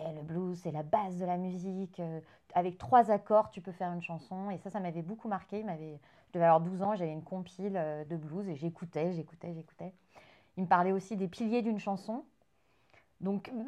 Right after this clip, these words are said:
même si, euh, j'étais un peu en, en contre, j'ai, j'ai tout pris aussi. Ma mère, qui est une bête de scène, euh,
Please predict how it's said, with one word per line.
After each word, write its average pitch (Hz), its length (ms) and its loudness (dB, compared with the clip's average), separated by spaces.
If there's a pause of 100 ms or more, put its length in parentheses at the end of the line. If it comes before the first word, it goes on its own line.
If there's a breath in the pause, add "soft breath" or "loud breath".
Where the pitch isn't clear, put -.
(120)
même 262 300 6
si, 277 380 -2
euh, 214 120 6
j'étais 185 240 0
un 190 140 4
peu 226 180 -2
en, 185 280 6
en 180 120 4
contre, 247 520 -2
j'ai, 180 280 -2
j'ai 180 160 -4
tout 240 100 -8
pris 233 260 -4
aussi. 202 220 -6
Ma 185 140 0
mère, 202 240 -2
qui - 100 -8
est 175 60 -4
une 170 100 -2
bête 180 240 0
de 175 120 0
scène, 185 360 -2
euh, 147 220 -6